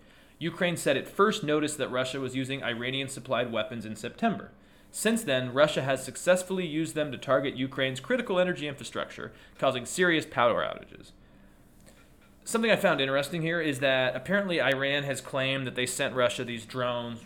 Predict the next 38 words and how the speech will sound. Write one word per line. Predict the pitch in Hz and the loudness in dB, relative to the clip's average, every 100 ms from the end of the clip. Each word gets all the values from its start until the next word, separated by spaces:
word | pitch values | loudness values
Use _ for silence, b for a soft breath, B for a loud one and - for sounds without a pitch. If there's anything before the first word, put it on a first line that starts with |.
| 113 | -14
way | 120 135 147 143 139 | -4 2 4 4 2
before | 135 - 131 117 | -2 -2 -2 -2
the | 113 | -4
invasion, | 110 120 117 123 117 | -2 0 0 -4 -2
right? | 117 120 | -2 -4
They, | 120 117 113 120 | -6 -8 -8 -6
they've | 135 | 0
always | 143 131 | 0 2
had | 131 123 | 0 -2
some | 123 113 110 - - | -6 -10 -12 -16 -8
relations | 127 120 120 123 127 127 127 | -4 -2 -4 -6 -10 -8 -6
over | 117 113 | -4 -4
the | 110 | -2
last | 110 110 - - - - - | 0 -2 -6 -16 -20 -20 -6
decade. | 117 110 120 123 123 B B B B B - | -2 0 0 -2 -6 B B B B B 0
And | 135 131 120 | 0 0 0
they | 143 | 0
said, | 151 139 131 | 2 0 0
"We | |
sent | 131 139 123 | -2 -2 -4
these | 127 | -6
drones | 120 127 127 127 | -2 0 0 0
over | 123 123 | 0 0
there | 123 117 | 0 -2
prior | - - 160 165 | -2 2 4 4
to | 156 | 0
the | 143 | -2
invasion, | 139 139 143 135 143 135 | 0 2 2 0 -4 -2
not | 127 131 | -2 -2
associated | - 135 127 127 123 131 | -2 -2 -2 0 0 0
with | 127 127 | -4 -2
the | 127 | -2
invasion. | 117 117 120 127 123 | 0 0 0 -2 -4
Don't | 117 127 120 | -2 -2 0
worry, | 120 113 113 | 0 2 2
all | 98 98 | 2 0
is | 87 | -2
good." | 202 175 | 0 0